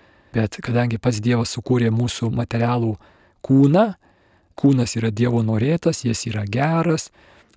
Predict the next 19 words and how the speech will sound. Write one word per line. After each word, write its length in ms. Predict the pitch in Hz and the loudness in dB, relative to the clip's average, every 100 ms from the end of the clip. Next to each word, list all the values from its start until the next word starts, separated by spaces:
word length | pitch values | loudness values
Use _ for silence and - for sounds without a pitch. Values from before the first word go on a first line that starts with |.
| _ | _
jisai 560 | 117 107 - 120 120 - | -6 -4 0 0 0 -2
yra 340 | 117 113 117 - _ _ _ | -2 0 0 -4 _ _ _
pašauktas 680 | - 123 - 113 - 113 - - | 0 0 -2 -4 -2 -4 -4 -2
į 220 | 120 120 113 | 2 2 2
atpirkimą 800 | - 107 - 110 104 143 135 113 117 _ _ _ _ _ - | -2 -4 -4 -6 -2 0 2 0 -2 _ _ _ _ _ -2
ir 300 | 117 117 110 - _ _ - | 0 0 -2 -8 _ _ -2
kūnų 340 | 139 147 131 113 | 4 4 4 0
prisikėlimą. 800 | 123 - 117 - 107 147 214 220 113 | -2 -2 -6 -8 0 0 0 -4 -6
Mes 280 | 135 120 - | -4 -2 -4
kiekvienose 540 | 120 - 117 117 120 117 - _ _ _ - | -6 -2 -2 0 -2 -4 -10 _ _ _ -4
mišiose 460 | 117 - 113 - 135 | -2 -2 -4 -4 -6
sekmadieniais 680 | 131 123 127 123 120 117 - | -4 -2 -2 0 0 -2 -4
sakome: 460 | 120 120 120 113 113 _ _ _ _ | -6 -4 -2 -2 -4 _ _ _ _
„Tikiu 320 | - - 127 | -10 0 0
į 220 | - 117 110 | 0 -2 -4
kūnų 400 | - 139 127 113 | 2 2 4 0
prisikėlimą.“ 760 | 117 - 117 127 123 113 127 - _ _ _ _ _ _ | -2 -2 -4 -2 2 0 -2 -8 _ _ _ _ _ _
Vėlgi 340 | 117 117 117 117 | 0 2 2 -2
pastebėkime, 760 | - - 110 165 - 120 120 | -6 -4 0 0 2 -2 -2